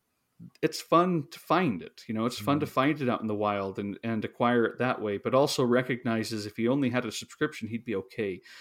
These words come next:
Speaker 1: Well, he eventually does get a <laughs> subscription. It's so fun because he waits for the mailman to come. Paul, every time you're waiting for, like, an N Y R B subscription book to,
Speaker 2: <laughs>
Speaker 1: to arrive, I think of Art Forum.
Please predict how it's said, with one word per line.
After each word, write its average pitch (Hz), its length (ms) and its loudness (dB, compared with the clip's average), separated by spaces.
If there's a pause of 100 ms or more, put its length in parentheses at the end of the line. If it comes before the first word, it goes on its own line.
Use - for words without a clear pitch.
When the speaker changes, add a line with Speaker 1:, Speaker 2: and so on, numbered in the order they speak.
(140)
Speaker 1:
Well, 151 220 6 (140)
he 180 160 6
eventually 185 480 2
does 123 340 2
get 143 160 -2
a 156 40 0
<laughs> - 120 -4
subscription. - 600 -4 (580)
It's 160 320 0
so 233 180 2
fun 147 400 2 (400)
because 170 300 4
he 165 100 0
waits 147 540 2 (160)
for 139 160 0
the 127 80 2
mailman 120 540 4
to 110 60 -2
come. 107 440 -4
Paul, 135 400 4
every 165 220 6
time 156 220 0
you're 131 120 2
waiting 131 340 4
for, 120 240 2
like, 110 220 0
an 113 100 -2
N 113 120 0
Y 117 140 2
R 113 140 2
B 120 340 2
subscription 120 800 -2
book 123 240 2
to, 127 220 0
Speaker 2:
<laughs> - 0 -
Speaker 1:
to 127 240 4
arrive, 123 260 6
I 120 80 6
think 139 240 2
of 117 120 2
Art 113 220 4
Forum. 110 400 -2